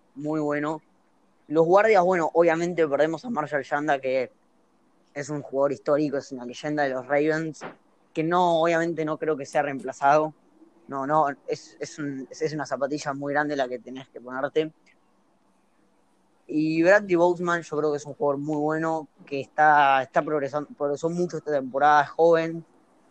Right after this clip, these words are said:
Ojalá que siga progresando. En cuanto al centro, estamos cubiertos por ahora. No es un, no es un, un,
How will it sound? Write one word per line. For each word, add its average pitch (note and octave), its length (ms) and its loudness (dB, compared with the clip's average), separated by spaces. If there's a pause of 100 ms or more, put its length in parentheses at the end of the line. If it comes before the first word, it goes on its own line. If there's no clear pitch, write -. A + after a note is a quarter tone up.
(220)
Ojalá D3+ 300 0
que E3+ 80 0
siga D#3+ 200 0
progresando. D#3 640 0
En D#3 80 -8
cuanto E3 200 0
al E3+ 80 0
centro, G#3+ 300 -2
estamos E3 400 -2 (340)
cubiertos D3+ 440 -2
por C#3+ 160 -2
ahora. E3 280 6 (500)
No F3 140 0
es G3+ 180 -4
un, E3+ 280 -4
no D#3+ 80 -2
es F#3 140 -8
un, D#3 440 -6
un, D3 220 -10